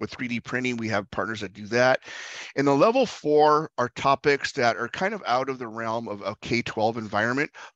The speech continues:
but these are things that very soon are, are, can change just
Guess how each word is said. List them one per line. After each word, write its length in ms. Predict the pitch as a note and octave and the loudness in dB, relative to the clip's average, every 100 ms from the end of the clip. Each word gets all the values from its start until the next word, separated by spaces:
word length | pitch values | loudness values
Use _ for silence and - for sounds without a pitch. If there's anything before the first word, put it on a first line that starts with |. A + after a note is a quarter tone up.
| - | 4
but 240 | D#3 B2 - _ _ _ | 6 6 2 _ _ _
these 240 | A#2 C#3+ D3+ | -4 -2 0
are 120 | F3 | -2
things 560 | - F#3 D#3 C3 B2 - | 0 2 2 0 -4 0
that 260 | A#2+ B2 - _ - | 2 2 -2 _ -8
very 260 | B2 D3+ | -4 -4
soon 580 | C3+ - F3+ D3+ B2+ B2 - - - _ _ - | -6 -8 -6 -4 -6 -8 -14 -20 -20 _ _ -2
are, 100 | B2 | 0
are, 320 | C3+ - - | 0 -2 -6
can 280 | - C#3+ C3+ | 0 2 4
change 600 | A2+ - C3 C3+ A#2+ - | 0 0 0 -2 -6 -6
just 280 | B2 A2+ - | -4 -4 -4